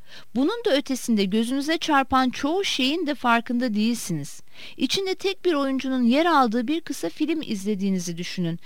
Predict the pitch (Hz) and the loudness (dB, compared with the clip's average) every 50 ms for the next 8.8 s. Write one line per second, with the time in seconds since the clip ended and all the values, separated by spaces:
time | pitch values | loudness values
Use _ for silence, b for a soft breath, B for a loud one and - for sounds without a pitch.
0 | B B B - 220 226 269 285 285 277 269 262 254 262 254 254 - - 202 - | B B B 4 4 6 6 6 4 4 4 4 4 4 2 2 0 -2 -2 -2
1 | - 190 170 170 170 165 165 175 B B B B - - 370 - 440 403 - 349 | -2 -2 0 0 0 0 -2 -4 B B B B -4 -4 -2 -2 -2 0 0 0
2 | 320 277 262 247 240 233 - - 247 220 214 277 392 453 415 - - 233 202 220 | 2 2 2 2 0 0 -2 -2 -2 -2 -2 -4 -4 -4 -4 -2 0 2 2 2
3 | 226 B B B B - - 302 311 330 320 330 311 - - 330 381 415 403 349 | 0 B B B B -2 0 4 4 6 6 6 4 4 2 2 2 2 -2 -2
4 | 277 302 277 277 247 240 247 240 - - 339 302 294 262 233 - - 226 254 277 | 2 2 2 4 4 4 2 2 0 0 0 2 2 2 2 0 2 4 6 6
5 | 311 311 - - 285 262 - 226 226 220 202 175 170 175 202 - - - 175 170 | 6 4 2 0 0 2 4 4 4 4 4 4 4 2 2 0 0 0 0 0
6 | 165 170 B B B B B B 202 233 269 370 - - 381 349 320 294 285 226 | 0 0 B B B B B B 2 2 2 2 2 2 2 4 4 2 2 2
7 | 233 - - 208 220 220 214 208 - 285 - - 277 269 269 - - 311 285 311 | 2 2 2 4 4 4 4 2 0 -4 0 2 2 2 2 2 -2 -2 0 2
8 | 277 247 - 208 214 214 - - 359 370 381 339 220 202 208 | 2 4 4 4 2 2 0 0 2 2 2 2 4 2 2